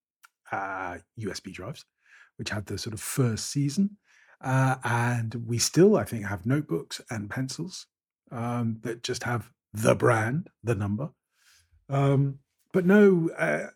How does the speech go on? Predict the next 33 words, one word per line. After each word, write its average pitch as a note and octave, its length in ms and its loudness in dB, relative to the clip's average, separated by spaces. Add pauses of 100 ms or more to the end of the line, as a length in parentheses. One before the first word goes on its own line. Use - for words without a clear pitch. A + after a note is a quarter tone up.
(280)
similar A#3+ 480 6
sort G3 180 6
of - 80 6
thinking. E3 360 6
I A#2+ 40 6
mean, B2 200 4
T D#3+ 240 2
J, E3+ 460 2 (320)
uh, B2+ 260 -2
was C3+ 200 0
very D3+ 240 4
keen C3+ 500 4 (1120)
not B2+ 400 4 (220)
to B2 120 -2
monetize. A#2+ 680 2 (300)
Um, A2+ 640 -2 (100)
you A#2 140 -4
know, A#2 80 -2
it, A#2+ 300 -8 (800)
for, D3 220 0
for F#3+ 220 8
all A3 100 8
the G3+ 80 8
same D#3 260 6
reasons, B2 440 4 (120)
uh, B2 180 -2
he, D3+ 180 0
like C3 260 0
you, C3 140 -2
I B2 40 0
think, A#2 200 -6
had G#2+ 100 -10
been, A2 260 -4